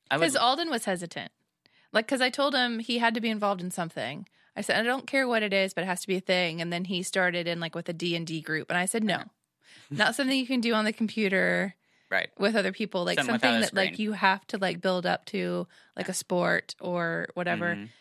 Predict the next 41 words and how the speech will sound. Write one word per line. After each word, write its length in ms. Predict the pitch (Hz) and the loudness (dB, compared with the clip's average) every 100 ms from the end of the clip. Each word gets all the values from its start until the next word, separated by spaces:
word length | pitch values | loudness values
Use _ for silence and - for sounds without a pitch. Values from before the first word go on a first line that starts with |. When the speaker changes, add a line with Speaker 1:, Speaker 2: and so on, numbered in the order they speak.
| _ _ | _ _
Speaker 2:
And, 540 | 190 185 175 175 175 - | 2 2 2 0 -4 -4
um, 480 | 185 180 170 170 170 - _ _ _ _ _ - | -2 0 0 -4 -8 -12 _ _ _ _ _ -10
he 100 | 220 | -4
said, 180 | 208 214 | 0 2
"Well, 100 | 196 | 4
I 340 | 202 202 196 196 _ _ | 4 2 0 -6 _ _
would 120 | - 202 | -2 4
like 180 | 190 - | 2 2
to 80 | 220 | -2
be 140 | 202 | 0
around 240 | 190 190 | 2 0
people 280 | 202 180 180 | -2 -2 0
like 280 | 175 175 175 | 2 0 -2
me, 280 | 190 185 180 | -4 -2 -2
and 100 | 185 | 0
that's 160 | 180 - | -2 -2
kind 160 | 208 180 | -4 -2
of 60 | |
why 160 | 185 180 | 0 0
I 40 | 175 | 0
chose 340 | 233 269 220 | 0 0 -2
D 180 | 196 185 | -2 -2
and 100 | 180 | -2
D." 340 | 180 175 170 | -2 -2 -4
Speaker 1:
Yeah. 260 | - 98 98 - - | -4 -6 -6 -8 0
Speaker 2:
Um, 540 | 196 185 185 180 180 - _ _ _ _ - | 4 4 2 -2 -6 -10 _ _ _ _ 0
and 200 | 196 196 | 0 0
so 160 | 202 185 | 0 2
I, 360 | 180 180 180 - _ - | 2 2 -2 -8 _ 0
I 100 | 185 | 0
talked 320 | - 196 - | 0 -2 0
him 120 | 175 | -4
into 760 | 170 180 175 - 180 175 170 170 - | -2 -4 -4 -2 0 0 -2 -4 -2
theater. 260 | 262 254 170 | 0 2 2
I 80 | |
said, 340 | 196 185 180 175 _ _ _ _ _ | 2 0 0 -4 _ _ _ _ _
Speaker 1:
It's 80 | - | -14
a 40 | |
great 260 | - 107 117 | -4 -4 -2
place. 440 | 117 123 - - - | -2 -2 -4 -14 -4
Speaker 2:
It's, 400 | - 220 - | -2 -2 -4